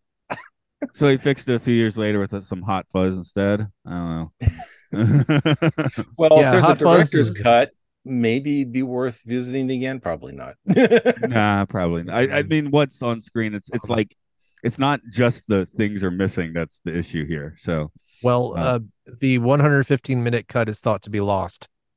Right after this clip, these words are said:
Speaker 3: and I don't think there's anybody looking for it.
Speaker 2: <laughs> It goes
Speaker 1: Oh,
Speaker 2: to
Speaker 1: like
Speaker 2: Sean
Speaker 1: the long
Speaker 2: Connery's
Speaker 1: cut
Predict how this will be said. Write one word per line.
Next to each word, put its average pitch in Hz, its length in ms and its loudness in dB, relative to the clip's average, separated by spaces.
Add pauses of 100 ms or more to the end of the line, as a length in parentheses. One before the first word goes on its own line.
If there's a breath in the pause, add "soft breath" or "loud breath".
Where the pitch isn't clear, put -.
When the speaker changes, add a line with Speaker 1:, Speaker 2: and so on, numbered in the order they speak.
(120)
Speaker 3:
and 104 120 -4
I 110 60 2
don't 123 140 0
think 117 180 -2
there's 117 140 0
anybody 107 280 0
looking 98 280 -6
for 78 200 -12
it. - 80 -20 (220)
Speaker 2:
<laughs> - 1040 -4 (320)
It 101 100 0
goes 113 180 4
Speaker 1:
Oh, 117 100 0
Speaker 2:
to 104 40 0
Speaker 1:
like 104 120 2
Speaker 2:
Sean 98 60 0
Speaker 1:
the 98 80 2
long 101 200 2
Speaker 2:
Connery's 87 180 0
Speaker 1:
cut 90 60 0